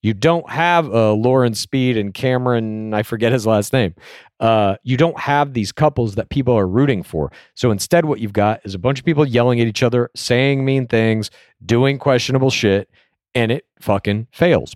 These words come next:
People are hating Love is Blind season five. And it's coming off the tail of Love is Blind season four, which was gigantic because you had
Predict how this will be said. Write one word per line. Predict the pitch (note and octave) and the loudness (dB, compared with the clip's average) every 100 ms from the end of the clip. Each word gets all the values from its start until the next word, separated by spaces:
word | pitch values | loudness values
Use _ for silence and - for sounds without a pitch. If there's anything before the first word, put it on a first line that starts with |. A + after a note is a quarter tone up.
| - | -2
People | D3 C#3+ | 0 2
are | A2+ G#2+ | 2 0
hating | - C#3+ D#3 G#2+ G2+ | -2 0 2 2 2
Love | G#2 | 0
is | A2+ | -2
Blind | F#2+ F#2+ G2+ - | -4 -4 -4 -6
season | F2+ F#2 F#2 | -8 -8 -6
five. | D3 C3+ D2 _ _ _ - | -2 -2 -2 _ _ _ -6
And | G#2+ | -4
it's | G2+ | -4
coming | - D#3+ D3 | 0 0 2
off | C3 - | 0 -2
the | G#2 | -4
tail | - E3+ D#3 | 2 4 4
of | F#2 A2 A2+ | 2 0 2
Love | G2+ | 0
is | G#2+ | 0
Blind | G#2+ G2+ | 0 -2
season | A#2 G2+ F2+ | -2 -6 -4
four, | E3 C#3 | 0 2
which | A2 - | 0 -4
was | G#2+ | -8
gigantic | G2 G#2+ G2 D3 C#3+ B2 - - | -6 -6 -2 0 0 -4 -6 -12
because | - - C3+ A#2 | -8 0 0 2
you | C#3+ | -2
had | A#2+ G#2+ G#2 G#2+ | 0 0 0 -4